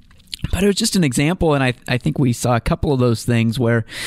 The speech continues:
uh, Mario Cristobal wasn't afraid to say, "Yeah, this is how we did it before because somebody else was in charge, but now I'm in charge, and this is how I'm gonna do it." Um,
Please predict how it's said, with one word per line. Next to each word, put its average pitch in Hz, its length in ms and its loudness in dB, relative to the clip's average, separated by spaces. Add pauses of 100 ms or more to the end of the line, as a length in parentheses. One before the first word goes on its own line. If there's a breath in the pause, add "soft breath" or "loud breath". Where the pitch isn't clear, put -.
(360 loud breath)
uh, 107 440 2
Mario 196 240 2
Cristobal 139 540 0
wasn't 135 320 0
afraid 131 380 0
to 117 80 -2
say, 131 600 0
"Yeah, 165 360 2
this 175 180 -4
is 180 140 0
how 165 160 2
we 156 100 2
did 156 160 2
it 160 100 0
before 160 460 2
because 143 500 0
somebody 151 440 2
else 151 260 2
was 151 140 2
in 147 120 0
charge, 151 640 0 (360 loud breath)
but 131 120 0
now 175 200 2
I'm 185 180 2
in 143 80 2
charge, 127 680 -2
and 127 140 0
this 151 140 0
is 156 100 0
how 156 160 2
I'm 156 220 2
gonna 131 180 0
do 107 240 0
it." 117 240 -2 (300 loud breath)
Um, 107 560 0